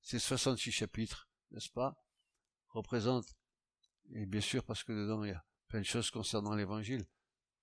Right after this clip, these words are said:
les trente-neuf livres de l'Ancien Testament et les vingt-sept du Nouveau, qui font soixante-six. Il semblerait que Ésaïe, il a eu la vision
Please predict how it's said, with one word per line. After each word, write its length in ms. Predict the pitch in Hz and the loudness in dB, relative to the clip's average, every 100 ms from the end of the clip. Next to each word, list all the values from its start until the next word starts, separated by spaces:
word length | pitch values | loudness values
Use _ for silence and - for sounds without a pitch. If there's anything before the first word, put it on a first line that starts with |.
| _ _ | _ _
les 100 | 113 | -4
trente-neuf 640 | 107 - 135 120 120 - - _ _ _ _ _ _ _ _ _ _ 110 | -2 2 2 4 4 2 -4 _ _ _ _ _ _ _ _ _ _ -2
livres 440 | 110 123 101 - _ _ _ _ _ _ _ _ _ _ _ _ _ _ _ _ _ | 2 2 2 -6 _ _ _ _ _ _ _ _ _ _ _ _ _ _ _ _ _
de 140 | - 110 | -2 2
l'Ancien 340 | 113 113 127 | 2 2 0
Testament 640 | 101 104 110 107 120 131 - _ _ | -2 -2 -2 0 0 0 -6 _ _
et 60 | 113 | -2
les 120 | 104 | 2
vingt-sept 340 | 110 104 120 | 2 2 0
du 160 | 98 107 | 0 -2
Nouveau, 400 | 104 90 98 92 | 0 0 0 -2
qui 100 | - | -8
font 180 | 101 104 | -6 -4
soixante-six. 760 | - 123 - 113 - 98 - - - - - - - | -4 -4 -4 -2 -4 -6 -8 -12 -14 -12 -12 -14 -8
Il 60 | |
semblerait 460 | - 113 110 104 113 | -2 2 6 8 6
que 240 | - 110 - | 6 0 0
Ésaïe, 500 | 92 101 110 123 117 - - - _ | 6 8 8 8 4 -6 -20 -20 _
il 140 | 101 101 | 6 6
a 60 | |
eu 100 | 101 | 8
la 100 | 101 | 6
vision 480 | 95 98 98 113 92 | 6 4 2 0 -2